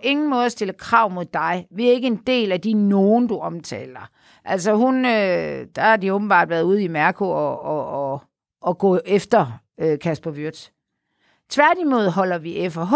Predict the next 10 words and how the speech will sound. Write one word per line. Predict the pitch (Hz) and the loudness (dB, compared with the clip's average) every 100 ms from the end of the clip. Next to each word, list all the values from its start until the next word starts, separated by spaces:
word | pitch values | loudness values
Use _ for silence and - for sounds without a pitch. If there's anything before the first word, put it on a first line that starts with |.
| 330 | 4
ansvarlige | 262 233 233 220 196 190 | 2 0 2 2 2 0
og | 202 | 2
har | 247 | 0
indkaldt | - 220 226 214 180 | 0 -2 0 0 0
dem | 175 160 | -4 -6
til | 190 | -6
et | 156 | -4
møde | 156 165 175 220 190 | -2 0 2 2 -2
vedrørende | 165 165 151 - | -4 -6 -8 -12
sagen." | - - - | -14 -16 -16